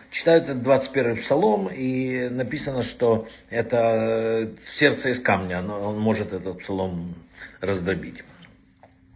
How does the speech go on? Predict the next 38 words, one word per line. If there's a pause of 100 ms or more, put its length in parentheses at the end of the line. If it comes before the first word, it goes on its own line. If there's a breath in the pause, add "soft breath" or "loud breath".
(720 loud breath)
Этот
псалом
читают
для
примирения
с
врагами.
Если
спор
с
кем-то,
ты
хочешь
решить
что-то
миром, (480 loud breath)
если
ты
хочешь
помириться
с
какими-то
врагами,
если
ты
не
хочешь
этого
конфликта,
читают
этот
псалом,
гов-,
он
очень
помогает,
говорят
каббалисты.